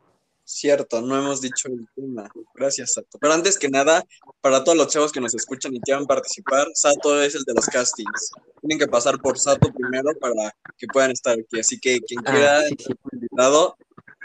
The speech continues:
Speaker 1: síganos en nuestras redes sociales en como arroba lo que callamos los chavos en Facebook y en Instagram, para que Sato les haga el casting.
Speaker 2: Sí, sí,
Speaker 1: Pero
Speaker 2: sí,
Speaker 1: bueno,
Speaker 2: sí.
Speaker 1: vamos a
Speaker 2: Casting.
Speaker 1: entrar ya al tema. Como ya lo vieron en el título, se llama Secu Nenes.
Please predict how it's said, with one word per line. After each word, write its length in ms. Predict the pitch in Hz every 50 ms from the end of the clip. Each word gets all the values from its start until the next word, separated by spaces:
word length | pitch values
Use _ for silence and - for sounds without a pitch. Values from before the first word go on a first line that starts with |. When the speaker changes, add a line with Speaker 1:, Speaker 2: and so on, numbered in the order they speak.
| - - _
Speaker 1:
síganos 420 | - - 143 143 143 147 147 143
en 60 | 135
nuestras 320 | 127 120 117 - 117 110 113
redes 200 | 127 127 127 127
sociales 640 | - 110 - 123 120 120 123 123 131 - - - - - - - - -
en 380 | 120 120 123 131 135 143 147 -
como 300 | _ 143 143 143 147 147
arroba 260 | 143 139 139 139 139
lo 100 | 131 120
que 80 | 120 -
callamos 280 | - 113 123 127 123 113
los 100 | 110 -
chavos 260 | - 127 123 123 120
en 120 | 117 110 -
Facebook 340 | - 127 127 131 135 135 131 -
y 60 | 117
en 80 | 110 110
Instagram, 380 | 107 - - - - - _ _ _ _ _ _ _ _
para 160 | - 113 117
que 80 | - 117
Sato 260 | - 131 120 - 135
les 160 | 120 110 -
haga 120 | 113 113 113
el 60 | 110
casting. 300 | - 107 - - - - _ _ - - _ _ - - - _ _ _ _ _ _ - _ _
Speaker 2:
Sí, 180 | - - 127 113
sí, 40 |
Speaker 1:
Pero 160 | - 151 147 147
Speaker 2:
sí, 60 | 147
Speaker 1:
bueno, 240 | 147 139 127 113 104 - _ _ - -
Speaker 2:
sí. 80 | - - - - - -
Speaker 1:
vamos 160 | 151 160 165
a 40 | 170
Speaker 2:
Casting. 140 | - - 127
Speaker 1:
entrar 320 | 120 - 135 120 110 - 117
ya 100 | 139 135
al 440 | 139 143 147 - - 127 120 113 107 - -
tema. 320 | 127 123 120 113 104 98
Como 260 | - - 110 117 123 127 131
ya 60 | 151 180
lo 80 | 196
vieron 220 | 190 190 185 180 165
en 100 | 143 120
el 120 | 117 117 - -
título, 400 | 277 - - - 139 143 151 - - - - _ - _ _
se 80 | - 123
llama 360 | 127 139 139 147 156 160 165 170 - _
Secu 280 | - 156 147 - 151 151
Nenes. 500 | 147 147 143 135 120 107 107 - -